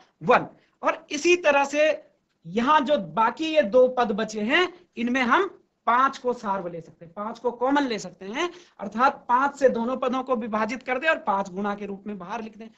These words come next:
तो fifteen upon five यानी थ्री एक्स और five upon five, this is one। अब पुनः आप देखिए कि हमारे पास यहां पर दो पद हैं, पहला पद और दूसरा पद, दोनों पदों में थ्री एक्स प्लस वन एक कोष्ठक के रूप में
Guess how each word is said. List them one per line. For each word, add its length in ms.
तो 80
fifteen 460
upon 300
five 340
यानी 260
थ्री 220
एक्स 260
और 140
five 300
upon 320
five, 400
this 200
is 100
one। 120
अब 280
पुनः 220
आप 220
देखिए 460
कि 100
हमारे 360
पास 300
यहां 180
पर 160
दो 240
पद 220
हैं, 160
पहला 300
पद 380
और 560
दूसरा 360
पद, 300
दोनों 460
पदों 320
में 380
थ्री 500
एक्स 220
प्लस 340
वन 180
एक 240
कोष्ठक 420
के 120
रूप 200
में 240